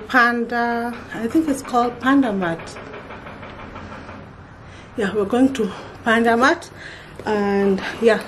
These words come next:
this is my outfit. Of course, I'm the younger sister. <laughs> But anyway, these are mine, actually. They're new. I've just done a TikTok video about them. It's from Diff. So I'm thinking,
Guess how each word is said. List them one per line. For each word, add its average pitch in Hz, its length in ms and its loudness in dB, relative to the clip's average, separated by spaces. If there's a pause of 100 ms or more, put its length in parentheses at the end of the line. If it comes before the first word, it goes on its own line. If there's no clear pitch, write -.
this 269 160 2
is 226 160 0
my 208 260 2
outfit. 330 880 4
Of - 200 -8
course, 370 680 4
I'm 285 300 6
the 269 80 6
younger 285 400 0
sister. 247 800 -2 (640)
<laughs> 277 580 2 (920)
But 214 140 4
anyway, 226 200 6
these 226 220 -2
are 180 80 2
mine, 175 340 0 (160)
actually. 175 400 0
They're 180 180 4
new. 185 480 6
I've - 720 -12
just 254 260 4
done 233 340 2 (960)
a 190 80 2
TikTok - 640 0
video 196 340 2
about 180 320 0
them. 226 260 -2 (160)
It's - 120 -16
from 196 180 0 (100)
Diff. 262 360 0 (400)
So 330 120 4
I'm 320 140 6
thinking, 285 600 4